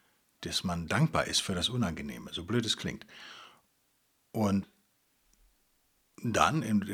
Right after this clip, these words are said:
wenn ihr an euch zweifelt, wenn ihr sagt, „Boah, da habe ich nicht so hundert pro reagiert, das war aus irgendwelchen Gründen, ja, ich war ein bisschen feige,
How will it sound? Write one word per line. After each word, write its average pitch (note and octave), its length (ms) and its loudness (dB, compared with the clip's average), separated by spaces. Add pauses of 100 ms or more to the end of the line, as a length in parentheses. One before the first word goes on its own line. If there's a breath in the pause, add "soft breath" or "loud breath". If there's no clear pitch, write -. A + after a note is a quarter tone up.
(200)
wenn G2 120 0
ihr E2+ 200 -2
an F2 100 -4
euch E2 260 -2
zweifelt, A#2 440 -2
wenn F2 120 -2
ihr D#2+ 140 -4
sagt, E2 200 -8
„Boah, - 180 -4
da F2+ 60 0
habe G2+ 100 -4
ich - 80 -4
nicht A2+ 180 0
so D3+ 720 0
hundert D3+ 260 2
pro D3+ 140 -4
reagiert, D3 560 -4
das - 140 -4
war A#2 280 0
aus C3 140 0
irgendwelchen E3 380 6
Gründen, A2+ 200 6
ja, C3 160 4
ich G#2 140 0
war A2 160 2
ein G2 120 -4
bisschen C3 260 2
feige, B2+ 440 2